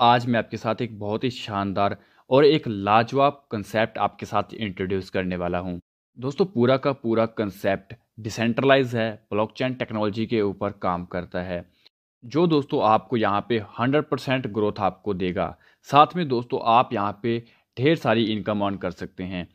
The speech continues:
दोस्तों, यह कॉन्सेप्ट आईएनआर और दोस्तों बीटीसी के अंदर वर्क करता है। दोस्तों, आपने मार्केट के अंदर बहुत सारे स्मार्ट कॉन्ट्रैक्ट देखे होंगे जो दोस्तों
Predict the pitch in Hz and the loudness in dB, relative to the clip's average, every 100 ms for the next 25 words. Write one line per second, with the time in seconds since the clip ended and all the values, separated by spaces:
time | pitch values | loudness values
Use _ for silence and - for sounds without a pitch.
0 | _ - 143 147 151 117 123 143 120 104 | _ -2 0 2 2 4 2 0 -2 -2
1 | 110 101 - - - 117 127 135 143 143 | -2 -2 -4 -6 0 2 4 4 2 0
2 | - 113 117 110 - 120 110 110 117 - | -4 -2 0 -2 -2 -4 -2 -4 -4 -6
3 | 131 131 120 107 98 104 101 101 95 - | -4 -2 -2 -4 -4 -4 -4 -4 -6 -6
4 | 92 - 90 95 90 90 _ - _ 120 | -10 -6 -6 -4 -6 -8 _ -20 _ -6
5 | 120 139 113 131 113 117 - 120 123 117 | 4 6 6 4 2 2 0 -4 -2 -2
6 | 110 104 107 - 113 110 - 104 95 98 | -4 -4 -4 -4 -2 -2 -4 -6 -4 -4
7 | - 107 92 101 - - 101 123 110 107 | -4 -8 -6 -8 -6 -4 -4 -2 -2 -2
8 | 110 - - - 117 139 135 117 - 117 | -4 -6 -20 -16 0 2 4 2 0 0